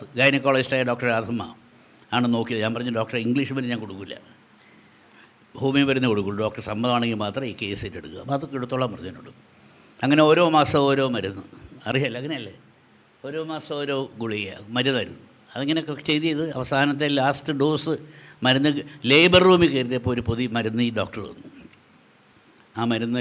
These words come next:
ലേബർ റൂമിനകത്ത് കയറി, അത് ഓർക്കണേ, വാ-, ആ ഈ അലോപ്പതി ആശുപത്രിയുടെ ലേബർ റൂമിനകത്ത് കയറി ഈ പൊതി മരുന്ന് കൊടുക്കുകയും അഞ്ച് മിനിറ്റ് ഭാര്യ നോർമലായി പ്രസവിക്കുകയും ചെയ്തു. അന്ന് ചികിത്സിച്ച ഡോക്ടറുടെ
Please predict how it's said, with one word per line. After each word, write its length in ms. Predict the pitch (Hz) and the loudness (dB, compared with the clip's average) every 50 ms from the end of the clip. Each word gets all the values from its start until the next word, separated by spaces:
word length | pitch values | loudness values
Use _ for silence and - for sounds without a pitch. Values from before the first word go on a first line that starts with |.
| 113 107 | -2 -2
ലേബർ 240 | 110 117 117 123 120 123 | -2 0 0 2 2 2
റൂമിനകത്ത് 520 | 127 127 120 113 98 110 120 117 - - 131 117 | 2 2 2 2 2 0 0 -2 -2 -6 -6 -4
കയറി, 260 | 113 113 107 123 139 131 - - - - - - - - _ _ _ _ _ _ _ _ _ - 107 | -4 -4 -4 -4 -6 -8 -12 -18 -20 -20 -20 -20 -20 -20 _ _ _ _ _ _ _ _ _ -12 -8
അത് 100 | 107 117 113 110 110 113 107 107 110 | -4 -2 -2 -2 -2 -2 -2 -2 -2
ഓർക്കണേ, 320 | 117 - 139 123 107 117 120 120 123 - - - - - - - - - - | -2 -2 -2 -2 -2 -4 -8 -10 -14 -18 -20 -20 -20 -20 -20 -20 -18 -10 -8
വാ-, 140 | 92 95 87 92 98 95 | -6 -6 -6 -6 -8 -6
ആ 20 | 101 107 | -6 -4
ഈ 40 | 107 95 107 104 95 87 87 87 87 80 95 95 92 95 | -4 -6 -6 -8 -10 -10 -10 -10 -12 -12 -14 -14 -10 -4
അലോപ്പതി 340 | 104 113 117 110 127 123 120 120 120 | -2 -2 -2 -2 -2 -2 -2 -2 -2
ആശുപത്രിയുടെ 640 | 123 - 139 123 - 127 127 127 127 127 131 143 120 107 | -4 -4 -4 -6 -4 -4 -4 -2 -2 -2 -4 -4 -2 -2
ലേബർ 340 | 117 123 123 120 143 139 131 135 | 0 0 0 2 0 0 0 0
റൂമിനകത്ത് 560 | 143 143 131 139 131 117 113 127 127 127 - 156 139 | 0 0 0 0 0 0 0 -2 -2 -2 -2 -2 0
കയറി 300 | 131 127 120 123 147 147 - - - - - - - - - - - | 0 0 0 -2 -4 -6 -6 -10 -16 -20 -20 -20 -20 -20 -10 -4 -2
ഈ 20 | 131 127 127 | -2 -2 -2
പൊതി 200 | 120 120 120 135 131 | -2 -2 0 0 0
മരുന്ന് 260 | 127 120 117 120 127 123 | 0 -2 -2 -2 -2 -2
കൊടുക്കുകയും 420 | 113 110 120 110 - 113 113 117 117 104 | -2 -2 -4 -4 -6 -4 -4 -4 -4 -4
അഞ്ച് 180 | 101 101 117 110 | -6 -8 -8 -8
മിനിറ്റ് 360 | 107 107 104 107 110 110 107 104 95 | -6 -6 -6 -4 -4 -2 -2 -2 -2
ഭാര്യ 280 | 110 101 104 110 107 107 - - - - - - - - - - - 95 | -2 -2 -2 -2 -2 -4 -4 -8 -12 -20 -20 -20 -20 -20 -20 -12 -6 -2
നോർമലായി 440 | 107 107 107 107 110 107 107 101 104 - | 0 0 0 0 -2 -2 0 -2 -2 -4
പ്രസവിക്കുകയും 540 | 101 - - 107 101 98 92 101 98 90 80 | -6 -6 -4 -4 -4 -4 -4 -4 -6 -6 -6
ചെയ്തു. 220 | 78 78 71 - - - - - - - - _ _ _ - - - - - 101 | -8 -10 -10 -12 -14 -18 -20 -20 -20 -20 -20 _ _ _ -20 -20 -20 -10 -4 2
അന്ന് 320 | 117 131 151 165 170 175 175 170 - - - - - - - _ _ _ _ _ _ - - - - - | 4 6 8 8 8 6 4 2 -6 -14 -16 -20 -20 -20 -20 _ _ _ _ _ _ -20 -10 -6 -4 0
ചികിത്സിച്ച 420 | - 131 135 131 123 - 135 139 139 123 | 0 2 2 0 0 -2 -2 -2 -2 0
ഡോക്ടറുടെ 340 | 113 117 - 123 120 120 117 | 0 0 -2 -2 -4 -4 -2